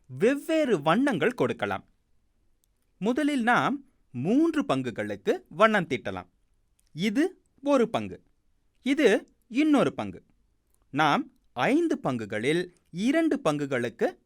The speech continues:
வண்ணம் தீட்டி இருக்கிறோம். இது மூன்றாவது பங்கு. இந்த மூன்று பங்குகளை சேர்த்து மொத்தம் எத்தனை பங்குகளுக்கு வண்ணம் தீட்டி இருக்கிறோம்? நாம்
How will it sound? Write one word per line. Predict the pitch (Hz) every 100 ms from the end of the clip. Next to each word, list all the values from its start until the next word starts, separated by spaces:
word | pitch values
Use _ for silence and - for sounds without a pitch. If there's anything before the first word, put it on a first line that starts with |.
| -
வண்ணம் | 175 269 285 190
தீட்டி | 113 104
இருக்கிறோம். | 220 135 107 104 - _ _ _ _ _ _ -
இது | 196 247 370 - _
மூன்றாவது | 156 269 302 160 104 110 240
பங்கு. | 143 101 90 _ _ _ _ _ _ _ _ -
இந்த | 254 165 131 233 - _
மூன்று | 135 190 294 330 311 -
பங்குகளை | 139 190 220 180 117
சேர்த்து | - 123 123 233 127 170 - _ -
மொத்தம் | 180 226 160 147 156 _ _
எத்தனை | 135 202 - 330 320 311
பங்குகளுக்கு | 196 190 175 160 143 143 143 143
வண்ணம் | 135 175 240 294
தீட்டி | 254 214 220
இருக்கிறோம்? | 208 208 196 196 202 _ _ _ _ _ _ _ _ _ _ _ _ _
நாம் | 139 151 156 156